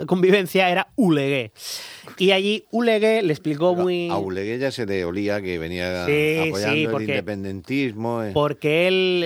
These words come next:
Speaker 2: Es de Sabadell, ¿eh? Es de Sabadell.
Speaker 1: Este era, había escri-, o sea, este era muy como intelectual, anticapitalista, ocupa, o sea, movidas así, ¿no? Es decir, en dos mil tres tuvo un incidente con la policía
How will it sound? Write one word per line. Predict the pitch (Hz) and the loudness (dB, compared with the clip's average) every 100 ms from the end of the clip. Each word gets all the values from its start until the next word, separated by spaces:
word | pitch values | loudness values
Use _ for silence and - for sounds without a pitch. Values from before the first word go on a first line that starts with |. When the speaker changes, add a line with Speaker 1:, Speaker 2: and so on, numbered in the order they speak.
| 151 | -4
Speaker 2:
Es | 143 | -6
de | |
Sabadell, | 113 110 85 69 64 - | -4 -4 -2 -6 -10 -12
¿eh? | 170 147 | -14 -14
Es | 82 - | -16 -16
de | 95 | -14
Sabadell. | 101 82 156 | -14 -6 -4
Speaker 1:
Este | 147 - 170 | -4 -2 0
era, | 175 175 170 160 151 143 135 123 | 2 2 2 0 0 -2 -2 -2
había | 135 | -2
escri-, | 147 - 143 | -4 -4 -6
o | |
sea, | - 143 143 | 0 0 0
este | 143 175 | -2 0
era | 165 156 | 0 0
muy | 147 147 139 | 0 0 -2
como | 135 139 135 127 131 | -2 0 0 -4 -8
intelectual, | 139 131 127 - 139 139 156 151 147 147 147 147 147 131 | -8 -4 -6 -4 -2 2 2 2 -2 -2 0 0 -2 -4
anticapitalista, | 135 135 139 135 131 135 151 135 - 147 143 147 143 143 _ - - _ | -8 -6 -6 -4 -6 -6 -6 -8 -10 -8 -6 -6 -8 -10 _ -20 -20 _
ocupa, | 135 - 170 156 - 156 156 156 156 | -8 2 4 4 2 4 2 0 -2
o | |
sea, | 151 | -2
movidas | 143 147 175 156 | 0 2 2 0
así, | 143 - 123 | -4 -4 -4
¿no? | 170 | -4
Es | 180 | -4
decir, | 143 139 | 0 0
en | 131 | 2
dos | 139 135 | 0 2
mil | 160 156 | 0 2
tres | 180 165 | 0 2
tuvo | 175 185 | 0 2
un | 175 156 147 139 139 | 2 -2 -2 -4 -4
incidente | 139 135 143 139 135 | -4 -2 -2 -2 -4
con | 143 | -2
la | 123 | -2
policía | 127 123 147 156 175 | -4 -6 -6 -6 -6